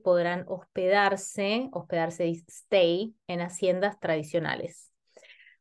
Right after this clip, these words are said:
pasear por las plantaciones, ver el proceso de producción del café y conocer la cultura cafetera. Cañón de Chicamocha. Se encuentra en Santander, una región de montañas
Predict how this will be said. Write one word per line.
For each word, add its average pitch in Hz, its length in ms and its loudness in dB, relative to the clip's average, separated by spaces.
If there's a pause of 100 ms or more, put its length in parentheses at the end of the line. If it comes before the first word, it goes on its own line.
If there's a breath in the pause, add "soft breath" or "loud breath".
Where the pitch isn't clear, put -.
(120)
pasear 190 460 2
por 190 120 2
las 190 120 -2
plantaciones, 233 1000 2
ver 180 220 4
el 185 140 -2
proceso 185 420 -6
de 190 100 2
producción 190 540 0
del 202 160 0
café 190 480 2
y 190 140 -8
conocer 196 680 0
la 185 200 0
cultura 165 840 0 (160)
cafetera. - 640 -10 (1500)
Cañón 220 400 4
de 247 160 6
Chicamocha. 175 1080 -4 (220)
Se - 180 -8
encuentra 202 540 2
en 180 300 -6
Santander, 214 760 4
una 196 240 -2
región 185 400 -2
de 190 80 -4
montañas 202 720 0